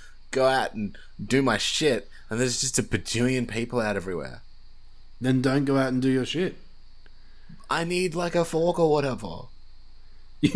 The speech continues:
Speaker 2: need a fork.
Speaker 1: <laughs> I
Speaker 2: Here's
Speaker 1: don't
Speaker 2: an idea.
Speaker 1: need shit.
Speaker 2: In,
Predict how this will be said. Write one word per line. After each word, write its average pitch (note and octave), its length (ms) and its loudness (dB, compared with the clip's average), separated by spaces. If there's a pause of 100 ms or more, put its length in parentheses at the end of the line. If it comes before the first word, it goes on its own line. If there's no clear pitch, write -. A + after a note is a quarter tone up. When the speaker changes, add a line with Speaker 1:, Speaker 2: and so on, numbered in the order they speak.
(100)
Speaker 2:
need A3 380 4
a - 60 6
fork. - 880 2
Speaker 1:
<laughs> A#3+ 240 6 (1400)
I F#3 120 4
Speaker 2:
Here's G3+ 220 12
Speaker 1:
don't A3+ 100 6
Speaker 2:
an G#3+ 60 10
idea. F#3 200 10
Speaker 1:
need D3+ 100 4
shit. - 320 -6
Speaker 2:
In, F3+ 200 4